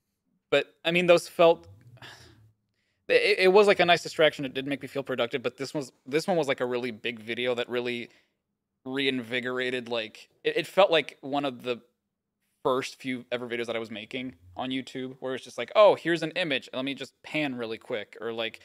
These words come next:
"Here's my voiceover and, and, like, a few images and that's it." Um, and so, like, doing that really made me feel like, "Oh man, okay, s-, I, I feel creatively re-, uh, rejuiced, I guess." So, like, doing something else definitely helps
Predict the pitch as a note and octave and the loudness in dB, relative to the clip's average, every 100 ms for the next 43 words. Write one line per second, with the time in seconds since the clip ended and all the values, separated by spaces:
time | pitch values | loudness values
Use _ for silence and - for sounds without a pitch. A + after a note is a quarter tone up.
0 | - _ - C3 B2 C#3 C3 D3 - C3 | -20 _ -6 -6 -2 -2 0 -2 -2 -4
1 | A#2 A2+ A2 F2+ G#2+ G#2 A2 - A#2+ - | -4 -6 -8 -12 -10 -10 -12 -10 -8 -6
2 | C3+ C3+ A#2 A2 A2+ G#2 - B2+ - _ | -4 -4 -8 -10 -10 -10 -6 -6 -6 _
3 | _ _ _ _ - A#2+ A#2 A2 - _ | _ _ _ _ -6 -4 -4 -8 -18 _
4 | _ _ _ _ _ B2+ - C#3 B2 A#2+ | _ _ _ _ _ -12 -4 -4 -4 -4
5 | D#3 C#3+ C3 C3 B2+ B2+ B2 A2+ B2 A#2+ | -4 -2 -2 -2 -4 -4 -8 -8 -8 -8
6 | B2 A#2 A2 _ C#3 B2 B2 F#3+ G#3+ F3 | -8 -10 -14 _ -6 -2 0 2 2 0
7 | F3+ C#3 C#3 C#3 B2 A#2+ - - G2 B2+ | 0 0 -2 0 -2 -4 -12 -8 -4 -2
8 | C3+ B2+ - C#3 C3+ C#3 C3+ C3+ A#2+ C3 | -2 -4 -6 -6 -6 -4 -2 -2 -4 -6
9 | B2+ A#2 A#2+ B2+ B2+ B2 - _ _ _ | -6 -10 -8 -6 -4 -6 -10 _ _ _
10 | _ _ _ _ - - G1+ G1+ - - | _ _ _ _ -8 -8 -8 -10 -12 -6
11 | C#3+ C#3 A#2+ D3+ - - - C3+ B2+ A#2+ | -6 -6 -6 -6 -6 -8 -6 -4 -4 -6
12 | A2+ - - - B2+ A#2+ A#2 - - - | -8 -18 -16 -6 -4 -4 -8 -16 -20 -20
13 | C#3 F3 F#3+ E3+ D3+ D3 - C#3 D#3 C#3 | -4 -2 -2 -4 -2 -2 -2 -2 -2 -6
14 | B2+ - - C3+ A#2+ - - | -8 -10 -8 -4 -4 -6 -12